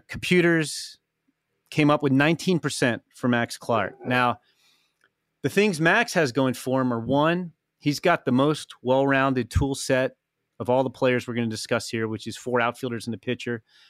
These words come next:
He's got the least power of any of them, but it's average power. He's not, like, a, a slap hitter.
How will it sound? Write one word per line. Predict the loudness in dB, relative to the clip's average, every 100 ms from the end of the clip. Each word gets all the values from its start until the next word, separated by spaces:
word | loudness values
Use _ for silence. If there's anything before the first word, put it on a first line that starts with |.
| _ _
He's | 0 0
got | 2 2 2 -2 _ _ _ _ _ -2
the | 2
least | 2 0 -4
power | 0 2 4 4
of | 2
any | 0 -2
of |
them, | -4 -6 -10 _ _ 0
but | 2
it's | 4
average | 2 2 -2
power. | 0 2 2
He's | 0 0
not, | 0 0
like, | -4 -2
a, | -4
a | -6
slap | -4 -2 -2 -2
hitter. | -6 -6